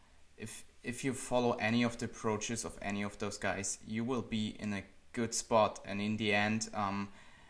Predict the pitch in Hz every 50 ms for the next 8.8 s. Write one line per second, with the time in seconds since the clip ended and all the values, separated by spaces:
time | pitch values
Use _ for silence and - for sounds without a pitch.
0 | - - - - - - - - - - - - - - - 117 117 127 123 120
1 | 117 113 113 107 107 - - 107 107 107 107 - - - - - - - - -
2 | 120 - - - 117 107 113 110 110 110 107 - - 107 107 104 110 107 - -
3 | - - 113 113 110 107 107 107 104 101 - - - 104 101 - - 107 101 101
4 | 101 - 107 101 98 107 104 - - - 113 104 - - - 107 107 107 - -
5 | - 117 110 - - - - 110 - - 117 113 110 - - - - - - 120
6 | 117 110 107 - - - 110 104 101 - - - 107 101 107 104 104 104 104 98
7 | 98 98 95 - - - - 98 98 - - 90 98 95 - - - 104 104 101
8 | - - 101 101 - - - 113 107 101 - 101 107 107 -